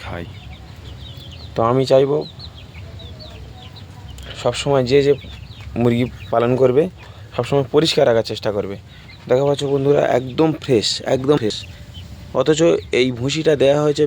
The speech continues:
প্রায় দশ থেকে পনেরো দিন হয়ে গেছে, কিন্তু একদম ফ্রেশ আছে। দেখা পাচ্ছ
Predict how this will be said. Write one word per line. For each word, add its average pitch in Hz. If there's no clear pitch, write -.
প্রায় 143
দশ 135
থেকে -
পনেরো 127
দিন 127
হয়ে 123
গেছে, 135
কিন্তু 127
একদম 120
ফ্রেশ 127
আছে। 95
দেখা 131
পাচ্ছ 147